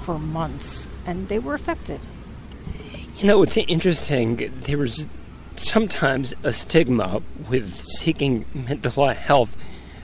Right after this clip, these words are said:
Speaker 2: The types of people you describe seem to be the type that might not necessarily want to come forward.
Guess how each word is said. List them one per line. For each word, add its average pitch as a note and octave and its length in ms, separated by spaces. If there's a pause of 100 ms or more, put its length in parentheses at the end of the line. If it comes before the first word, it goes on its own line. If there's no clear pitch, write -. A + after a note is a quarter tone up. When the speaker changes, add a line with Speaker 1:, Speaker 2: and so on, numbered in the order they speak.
(160)
Speaker 2:
The - 80
types - 380
of G#3 100
people E3+ 300
you C#3+ 100
describe C3+ 720
seem - 300
to A3+ 100
be F3 80
the C3+ 140
type C3+ 380
that A2 280
might B2+ 260 (800)
not D3+ 320
necessarily C3 640
want A#2+ 220
to A2+ 60
come - 260
forward. A#2 580